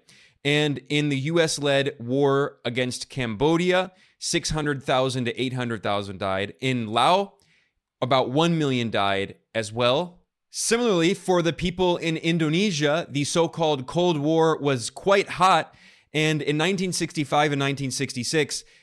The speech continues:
the U S sponsored one of the worst genocides in modern history, in which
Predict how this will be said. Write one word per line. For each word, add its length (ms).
the 100
U 220
S 140
sponsored 760
one 160
of 120
the 80
worst 500
genocides 920
in 160
modern 360
history, 560
in 180
which 380